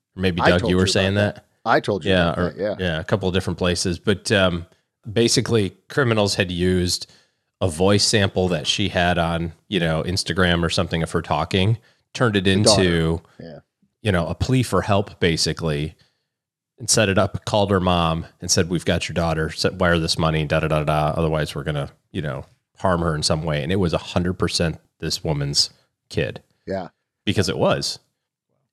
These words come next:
Speaker 2: Yeah,
Speaker 1: And
Speaker 2: she was getting ready to give him money.
Speaker 1: and they tracked her down at another place. So there's, wherever there's one thing, you know, there's gonna be somebody who tries to figure out how to do something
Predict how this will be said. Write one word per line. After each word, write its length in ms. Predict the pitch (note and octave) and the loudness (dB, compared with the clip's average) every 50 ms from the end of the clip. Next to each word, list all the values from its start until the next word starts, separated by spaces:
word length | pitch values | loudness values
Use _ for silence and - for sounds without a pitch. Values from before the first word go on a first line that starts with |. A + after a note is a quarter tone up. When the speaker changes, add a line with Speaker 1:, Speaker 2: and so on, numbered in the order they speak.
| _ - | _ -2
Speaker 2:
Yeah, 280 | B2 G#2+ G2 - - | 0 2 4 4 4
Speaker 1:
And 120 | F2+ - F2+ | 2 0 0
Speaker 2:
she 120 | - E3+ | 0 0
was 140 | F#3+ F#3+ C#3+ | 0 0 0
getting 220 | - F3+ E3+ C#3+ | 0 -4 -4 -2
ready 260 | D3+ D#3 D#3+ D#3+ D#3+ | 0 0 2 2 0
to 60 | C3+ C3+ | -2 0
give 220 | A#2 D#3 D3+ C#3+ | 0 0 0 0
him 80 | C3 A#2 | 0 -2
money. 340 | A#2+ C#3 F3 E3+ F#2+ - _ _ _ _ _ _ _ _ _ _ _ _ - | -2 -2 -2 -4 -8 -12 _ _ _ _ _ _ _ _ _ _ _ _ -2
Speaker 1:
and 240 | F#2+ F2+ F2+ F2 E2+ | 0 0 0 2 0
they 140 | E2+ E2+ | 0 0
tracked 340 | E2+ - - F#2+ F2+ E2+ - | -2 0 0 0 0 0 0
her 60 | G2+ | -2
down 260 | E2+ F2 E2+ F2+ F2+ F2 | 0 2 2 2 0 0
at 120 | E2 E2 | -2 -2
another 240 | E2 D#2+ E2 D#2+ D2 | -2 -4 -6 -6 -8
place. 360 | - - F#2 F2 D2+ D2 - | -6 -4 -4 -2 -2 -2 -2
So 340 | - - - E2+ D#2+ D#2 - - - - - - | -2 0 2 2 0 0 -4 -8 -18 -16 -4 0
there's, 240 | B2 A#2+ G#2 - - - - - - - | 2 2 2 0 -4 -6 -16 -20 -14 -6
wherever 320 | G#2+ A2 A2+ B2+ B2 B2 | -2 0 0 0 0 0
there's 280 | A2+ A2+ A2 G2+ - - | 2 2 2 2 0 0
one 200 | G#2 G2+ G2+ G2+ | 0 0 0 2
thing, 300 | - F#2+ F2+ F2+ F2+ F#2 | 0 0 0 0 0 0
you 80 | G2 F#2 | 0 2
know, 140 | F2+ F2 | 2 2
there's 240 | F2 E2+ E2+ E2+ - | 4 2 2 2 2
gonna 180 | G#2+ F#2 E2+ E2+ | 0 0 0 2
be 140 | E2+ E2+ E2 | 0 0 0
somebody 400 | - - F2 E2 E2 D#2 D#2 D#2+ | 0 -2 -2 -2 -2 -2 -2 -2
who 180 | E2+ E2 D2+ | -2 -4 -4
tries 340 | - - F2 D2 C#2+ - - | -4 -2 -2 -2 -2 -4 -6
to 60 | - - | -10 -8
figure 240 | - D#2 D2 D#2+ | -8 -8 -6 -4
out 60 | B1+ A#1+ | -4 -4
how 100 | F2+ D#2+ | -4 -4
to 100 | D2+ D2 | -4 -4
do 120 | E2 E2 | -4 -6
something 400 | - - F#2+ - - - D#2 | -4 -6 -8 -6 -6 -6 -6